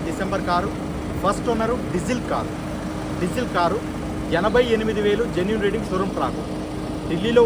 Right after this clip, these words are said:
ఉంది. ఢిల్లీ ధర వచ్చేసి రెండు లక్షల డెబ్బై ఐదు వేలు, ఇదే ఫిక్స్ రేటు. రెండు లక్షల డెబ్బై ఐదు వేలు, ఇదే ఫిక్స్ రేటు. ఇన్నిట్లో బార్గెనింగ్ ఉండదు, ఎందుకంటే ఇక ఇది,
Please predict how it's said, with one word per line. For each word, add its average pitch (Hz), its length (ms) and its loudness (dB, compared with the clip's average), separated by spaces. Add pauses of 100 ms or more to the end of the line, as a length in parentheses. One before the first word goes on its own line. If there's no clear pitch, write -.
ఉంది. - 180 0 (100)
ఢిల్లీ 190 260 2
ధర 202 140 2
వచ్చేసి 208 260 -2
రెండు 185 260 2
లక్షల 214 320 2 (140)
డెబ్బై 196 220 0 (440)
ఐదు 180 200 0
వేలు, 185 240 0 (840)
ఇదే 269 220 6
ఫిక్స్ 233 300 -2
రేటు. - 200 0 (1120)
రెండు 196 260 2
లక్షల 220 240 0
డెబ్బై 185 340 0
ఐదు 180 140 -2
వేలు, 220 120 -2
ఇదే 214 180 2
ఫిక్స్ - 340 -4
రేటు. 143 160 -4 (160)
ఇన్నిట్లో 208 260 -2 (100)
బార్గెనింగ్ 160 400 0
ఉండదు, - 260 -4
ఎందుకంటే 208 320 0 (1000)
ఇక - 60 -2 (140)
ఇది, 165 140 2